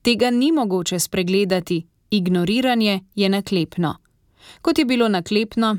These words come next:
da predsednica republike Nataša Pirc Musar v osvobojeni svet zavoda R T V Slovenija na podlagi javnega poziva verskim skupnostim ni imenovala predstavnika Katoliške cerkve,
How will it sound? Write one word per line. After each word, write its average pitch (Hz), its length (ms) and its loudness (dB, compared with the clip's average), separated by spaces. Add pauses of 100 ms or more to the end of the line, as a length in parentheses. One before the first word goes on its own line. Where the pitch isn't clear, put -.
da 180 140 0
predsednica 196 640 0
republike 214 640 -2
Nataša 156 520 -2
Pirc 185 320 -2
Musar 214 380 2 (320)
v 214 160 4
osvobojeni 208 800 0
svet 180 400 0
zavoda 180 480 0
R 180 140 0
T 185 140 -2
V 175 100 0
Slovenija 196 680 0 (100)
na 180 140 0
podlagi 170 520 -2
javnega 202 440 0
poziva 185 400 -2
verskim 190 440 -2
skupnostim 214 640 -2 (340)
ni 269 200 4
imenovala 226 540 0
predstavnika 190 680 -2
Katoliške 214 560 -2
cerkve, 233 460 0